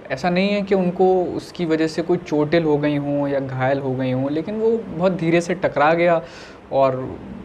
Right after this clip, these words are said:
जब वो टकरा गया तो मैं भी घबरा गया, मैंने रोका, मैंने उनको तुरंत sorry वॉरी बोला, मैंने बोला, "अम्मा मुझे, मतलब I'm sorry, sorry, गलती हो गई मेरे से।" लेकिन अम्मा ने जो था वो नहीं सुनी मेरी बात बिल्कुल भी। अम्मा तो भड़कना शुरू हो गई मेरे ऊपर,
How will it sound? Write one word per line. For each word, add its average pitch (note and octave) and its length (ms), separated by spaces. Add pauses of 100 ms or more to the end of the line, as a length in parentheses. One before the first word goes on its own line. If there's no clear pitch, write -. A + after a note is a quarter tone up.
(140)
जब D#3+ 180
वो F#3 80
टकरा E3 360
गया F3+ 160
तो F3 100
मैं D3+ 200
भी D#3+ 60
घबरा C#3+ 340
गया, D#3+ 180
मैंने C#3+ 220
रोका, C3+ 420
मैंने C3+ 200
उनको C3+ 260
तुरंत C#3 340
sorry C3+ 340
वॉरी D3+ 220
बोला, D3 300
मैंने C3 180
बोला, C3 220
"अम्मा C3+ 260
मुझे, B2+ 220 (340)
मतलब A2 280
I'm B2+ 260
sorry, C#3+ 240
sorry, D3 320
गलती B2+ 320
हो C#3 80
गई C3+ 140
मेरे C3 180
से।" D#3 220 (1000)
लेकिन A3 200
अम्मा F3 320
ने A3 120
जो G3+ 140
था G3+ 240 (360)
वो C#3 80
नहीं D3+ 200
सुनी G3 240
मेरी F#3+ 180
बात D#3+ 220
बिल्कुल D3 340
भी। C3+ 180 (360)
अम्मा C3 320
तो D3+ 300
भड़कना C3 440
शुरू F3+ 220
हो F3 60
गई F3 160
मेरे E3 180
ऊपर, D3+ 240